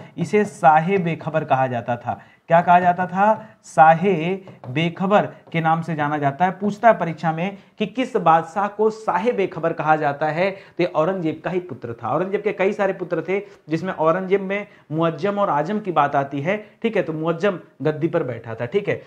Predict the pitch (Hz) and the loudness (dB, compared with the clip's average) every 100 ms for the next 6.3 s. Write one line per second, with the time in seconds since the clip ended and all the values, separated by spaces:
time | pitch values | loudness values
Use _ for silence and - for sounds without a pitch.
0 | - 165 165 190 185 196 208 202 202 196 | -4 -2 0 0 0 2 2 0 -2 -4
1 | 196 196 190 190 220 226 - - 185 180 | -2 0 -2 0 0 0 -4 0 2 0
2 | - 214 196 180 185 202 151 156 160 160 | -4 -6 -6 -4 -4 -2 2 4 4 4
3 | 196 226 226 208 180 175 190 185 170 - | 2 2 2 0 -2 -4 -8 -6 -8 0
4 | 170 151 160 151 143 175 202 - - 156 | 2 2 -2 -6 2 4 4 2 -6 4
5 | 160 170 170 190 175 156 151 151 170 190 | 4 4 -2 0 2 2 0 0 -2 -2
6 | 185 185 | -2 -4